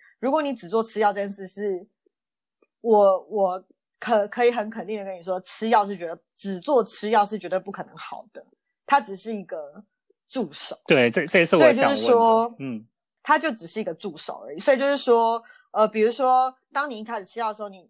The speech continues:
Speaker 1: 你发现副作用很，很严重，那当然一开始你可以先撑。我自己的话会建议说，你可以撑，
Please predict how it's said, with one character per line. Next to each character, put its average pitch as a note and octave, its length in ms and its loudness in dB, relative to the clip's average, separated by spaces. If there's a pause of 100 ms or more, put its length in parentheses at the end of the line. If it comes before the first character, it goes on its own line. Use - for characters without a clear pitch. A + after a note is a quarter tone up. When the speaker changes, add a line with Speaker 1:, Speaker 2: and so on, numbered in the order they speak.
(100)
Speaker 1:
你 G#3 160 -10
发 A3+ 160 -2
现 A#3+ 120 -6
副 A#3 160 -8
作 G#3 120 -4
用 G3 180 -8
很， E3 260 -12 (220)
很 F#3 300 -8
严 E3+ 200 -12
重， - 240 -2 (360)
那 C4+ 120 2
当 C#4+ 160 2
然 A3+ 120 -10
一 C4 40 -12
开 A#3 220 -4
始 G#3+ 120 -14
你 E3 120 -20
可 G3 160 -10
以 F3+ 60 -12
先 F3+ 400 -8 (560)
撑。 G#3+ 500 0
我 G#3+ 160 0
自 D4+ 140 -8
己 A#3 160 -10
的 F3 180 -6
话 A3 180 0
会 A3 140 -2
建 G#3+ 220 -6
议 G#3+ 40 -10
说， G#3+ 140 -6
你 F#3 100 -12
可 G#3 160 -4
以 F3+ 40 0
撑， F#3 200 -6